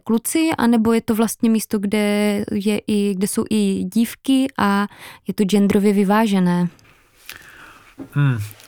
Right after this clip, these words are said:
Speaker 2: úplně vyvážené to určitě nebude. A řekl bych, že vě-, většina klientů jsou skutečně chlapci a, nebo kluci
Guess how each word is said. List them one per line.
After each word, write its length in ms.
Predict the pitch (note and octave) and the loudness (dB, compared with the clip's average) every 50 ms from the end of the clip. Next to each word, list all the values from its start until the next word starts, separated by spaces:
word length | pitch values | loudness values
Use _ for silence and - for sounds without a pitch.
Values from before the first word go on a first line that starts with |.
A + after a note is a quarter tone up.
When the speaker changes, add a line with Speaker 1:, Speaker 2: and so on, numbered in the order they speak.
| _ | _
Speaker 2:
úplně 300 | - C3 A2 D#3+ E3 E3+ | -8 -4 -2 0 2 2
vyvážené 480 | D#3+ C#3 C#3 C#3 C#3 C#3 C#3+ D3+ D3+ D3 | 4 4 4 4 4 4 4 2 2 2
to 120 | D3+ D3 | 2 2
určitě 320 | D3 C#3+ - D#3 D#3 - E3 | 0 0 0 -2 -4 -2 -2
nebude. 480 | D3+ B2 A2+ A#2+ A2 A2+ G#2 G2+ G#2 - - | -4 -2 -2 -2 0 0 0 -2 -4 -6 -8
A 420 | C3 B2+ A#2+ A#2+ A#2+ A#2+ A#2 A#2+ - | -8 -6 -6 -6 -6 -6 -8 -8 -10
řekl 240 | - - - - C3 | -12 -10 -8 -6 -4
bych, 140 | A#2+ C3 B2 | -4 -2 -2
že 100 | C#3 C#3 | -2 -2
vě-, 180 | B2+ C#3 - | -2 -4 -4
většina 360 | C3 B2 A#2 - - C3+ C3 B2+ | -4 -6 -6 -4 -2 -2 -2 -2
klientů 360 | - C3 B2+ B2+ A#2+ - B2+ | -2 -4 -4 -4 -4 -6 -8
jsou 120 | - C3 | -8 -8
skutečně 480 | - - - - - - - - C#3+ C3+ | -10 -10 -10 -8 -8 -8 -6 -4 -4 -4
chlapci 560 | - - C3 A2+ G#2 - - - A2+ G#2+ G#2 - - | -4 -4 -8 -8 -8 -8 -6 -6 -6 -6 -8 -10 -10
a, 220 | C3 B2 A#2+ A#2+ | -8 -8 -8 -8
nebo 220 | A2+ A2+ G#2+ A2+ G#2+ | -8 -6 -6 -6 -6
kluci 500 | A2 A#2 A2 G#2 - - A2+ G#2+ G#2 | -6 -8 -8 -8 -6 -6 -6 -6 -8